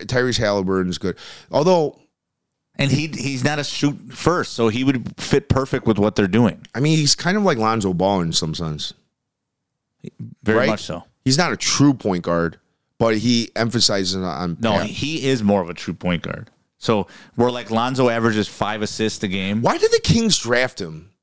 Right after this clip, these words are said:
Speaker 2: I don't know
Speaker 1: When they
Speaker 2: wh-,
Speaker 1: had
Speaker 2: I don't
Speaker 1: De'Aaron
Speaker 2: know,
Speaker 1: Fox.
Speaker 2: I don't know why the Kings do a lot of things.
Speaker 1: <laughs>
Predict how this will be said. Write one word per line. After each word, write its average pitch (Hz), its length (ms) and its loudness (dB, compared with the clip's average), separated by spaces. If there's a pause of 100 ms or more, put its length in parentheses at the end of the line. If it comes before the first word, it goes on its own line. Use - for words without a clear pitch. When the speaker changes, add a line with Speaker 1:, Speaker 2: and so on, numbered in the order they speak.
(560)
Speaker 2:
I 120 80 0
don't 151 120 0
know 123 60 4
Speaker 1:
When 143 100 2
they 165 80 4
Speaker 2:
wh-, 180 40 4
Speaker 1:
had 170 100 2
Speaker 2:
I 135 60 -4
don't 147 80 4
Speaker 1:
De'Aaron 156 160 4
Speaker 2:
know, 135 60 -2
Speaker 1:
Fox. 120 360 0
Speaker 2:
I 127 100 0
don't 175 120 2
know 170 80 4
why 131 180 2
the 127 80 -4
Kings 123 360 -2
do 104 140 4
a - 20 4
lot 95 200 2
of - 80 -6
things. - 380 -12
Speaker 1:
<laughs> - 280 -12